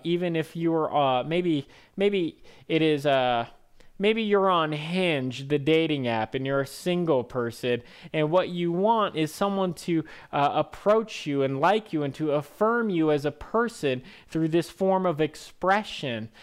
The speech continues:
You may not actually be on there to date. You are just on there to give some people some affirmation or them to give it to you.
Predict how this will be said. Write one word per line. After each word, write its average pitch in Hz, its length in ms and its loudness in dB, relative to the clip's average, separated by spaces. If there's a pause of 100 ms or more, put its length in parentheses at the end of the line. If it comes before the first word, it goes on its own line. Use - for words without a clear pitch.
(160)
You 349 140 -2
may 330 160 2
not 214 240 4
actually 196 380 0
be 180 200 0
on 180 220 2
there 160 180 4
to 131 180 -4
date. 127 600 0 (260)
You 240 260 0
are 220 140 4
just 180 320 -2
on 170 260 2
there 156 280 4
to 143 260 -4 (320)
give 226 180 2
some 190 240 -2
people 185 340 -4
some 156 200 -6
affirmation 156 880 0
or 147 100 0
them 165 260 0
to 151 120 -6
give 151 240 0
it 143 140 -2
to 135 100 -10
you. 135 500 0